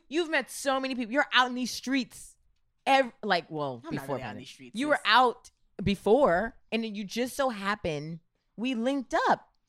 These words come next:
Speaker 1: There were
Speaker 2: Yeah,
Speaker 1: so
Speaker 2: but that's
Speaker 1: many
Speaker 2: 'cause you was obsessed with me from the beginning.
Speaker 1: Bitch, stop. I don't even wanna hear this shit.
Speaker 2: Mm.
Speaker 1: I don't wanna hear it.
Speaker 2: Mm-hmm.
Speaker 1: You know, it
Speaker 2: So
Speaker 1: was
Speaker 2: you
Speaker 1: mutual.
Speaker 2: think, yes, but Sydney, like,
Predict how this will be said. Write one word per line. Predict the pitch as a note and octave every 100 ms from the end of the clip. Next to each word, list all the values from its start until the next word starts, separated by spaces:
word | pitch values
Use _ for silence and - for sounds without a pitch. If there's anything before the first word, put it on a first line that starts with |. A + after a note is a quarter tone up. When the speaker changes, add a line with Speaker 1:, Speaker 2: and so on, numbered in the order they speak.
| _ _ _ -
Speaker 1:
There | D3 E4
were | E4
Speaker 2:
Yeah, | - D4
Speaker 1:
so | D#4
Speaker 2:
but |
that's | D#4+ F4
Speaker 1:
many | E4+
Speaker 2:
'cause | G3+
you | G3+
was | G#3 F#3+
obsessed | D#3 D#3
with | D3
me | D3
from | C3
the | A#2+ A#2+
beginning. | - B2+ G#2 -
Speaker 1:
Bitch, | C#4+ C#4+ C#4+ C#4+ C#4
stop. | - - - G#3+ G3 F#3+ E3 - G#3 - _ _ _ - -
I | A3+ A#3+
don't | A#3
even | A3+ F#3+
wanna | F3 D#3
hear | D3+ F3
this | C#3 C3+
shit. | - G#2+ C#2
Speaker 2:
Mm. | E3+ D#3+ D3+ - _ _ _ _ _ -
Speaker 1:
I | A#3+
don't | C4
wanna | C4 C4
hear | C#4 G#4+
it. | A#2 -
Speaker 2:
Mm-hmm. | F3 D#3 D3+ D#3 _ _
Speaker 1:
You | A3 D4+ D#4
know, | D#4 E4 D#4+ -
it | D4
Speaker 2:
So | D4
Speaker 1:
was | C4+
Speaker 2:
you | C4
Speaker 1:
mutual. | E4+ C#4+ A3 B2+
Speaker 2:
think, | D3+ D4+
yes, | E4+ E4 -
but | C#4+ C4+
Sydney, | - F4 D4 D4
like, | C4+ C4 B3